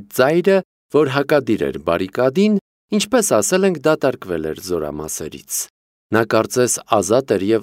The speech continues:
դժնդակ խաղաղությամբ բաց էր անցորդների առաջ։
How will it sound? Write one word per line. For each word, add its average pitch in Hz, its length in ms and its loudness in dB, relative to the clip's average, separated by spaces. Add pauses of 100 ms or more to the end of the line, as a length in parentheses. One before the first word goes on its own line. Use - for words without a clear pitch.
դժնդակ 104 760 0
խաղաղությամբ 107 920 -4
բաց 101 360 0
էր 117 240 0
անցորդների 85 880 -6
առաջ։ 90 440 -10